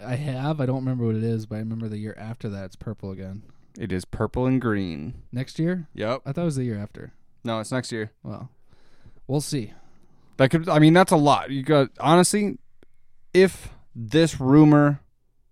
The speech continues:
Speaker 2: conspiracy is to be true, I think of those colors, it'll be Ravens, Packers.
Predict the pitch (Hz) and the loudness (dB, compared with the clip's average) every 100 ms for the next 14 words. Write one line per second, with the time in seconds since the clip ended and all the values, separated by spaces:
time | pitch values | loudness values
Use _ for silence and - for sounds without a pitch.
0 | _ _ _ _ - 143 - 151 139 - | _ _ _ _ -4 -4 2 4 4 2
1 | 123 - 110 110 - 143 202 - 131 - | -2 -2 -8 -6 -2 0 -2 -4 -6 -4
2 | 139 - 139 131 131 120 - 127 139 151 | -6 -4 -4 0 -2 -2 0 2 2 0
3 | 131 117 110 101 95 113 113 110 110 101 | 0 0 0 -2 0 0 2 2 0 -2
4 | - 85 60 - - - | -8 -8 -10 -14 -16 -16